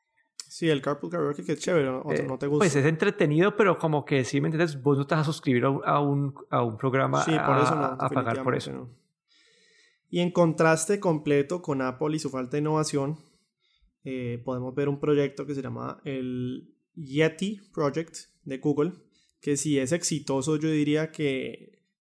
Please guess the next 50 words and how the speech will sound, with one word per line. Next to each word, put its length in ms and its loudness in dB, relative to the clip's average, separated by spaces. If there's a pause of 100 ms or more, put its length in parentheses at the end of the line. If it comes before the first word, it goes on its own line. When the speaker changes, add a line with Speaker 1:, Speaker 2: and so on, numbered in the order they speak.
Speaker 1:
literalmente 640 -6
la 160 -2
sacan 480 -4
del 140 -2
estadio. 500 -8 (340)
Eh, 380 -4
nosotros 280 -4
habíamos 200 0
mencionado 320 -2
hace 100 -4
algunos 220 0
episodios 360 -4
atrás 300 -6
que, 300 -4
eh, 100 -6
Google 260 0
se 120 -2
quería 180 -4
meter 220 -6
un 100 -8
poco 300 -4
en 60 0
la 100 -4
parte 180 -8
de 60 -6
los 100 -2
videojuegos. 720 -4 (280)
No 120 -4
sabíamos 420 -2
cómo, 260 0
se 100 -6
iba 60 -4
a 20 -6
sacar 180 -6
una 140 -6
consola, 400 -4
pues 160 -6
nada 220 -4
se 100 -4
ha 20 -4
mencionado 420 -6
de 80 -2
eso. 220 -8 (300)
Sería 240 -4
interesante 560 -2
ver 100 0
una 140 -2
consola 280 -4
de 60 -2
Google. 280 -4